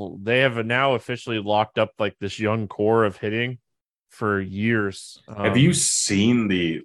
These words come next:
Speaker 2: like, I, I guess I just saw it written out, like,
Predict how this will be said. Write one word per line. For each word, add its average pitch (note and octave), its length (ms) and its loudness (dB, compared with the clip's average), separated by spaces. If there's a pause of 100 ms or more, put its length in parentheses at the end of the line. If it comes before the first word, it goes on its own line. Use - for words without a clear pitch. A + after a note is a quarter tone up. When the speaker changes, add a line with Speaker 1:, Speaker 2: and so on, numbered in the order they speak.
Speaker 2:
like, D2+ 420 -2 (1160)
I, G#2 260 0
I G2+ 100 4
guess A#2 220 0
I A#2 60 0
just G2+ 240 -2
saw F#2 300 2
it E2 80 -16
written E2+ 280 -6
out, D#2+ 220 -10 (120)
like, D2 320 -6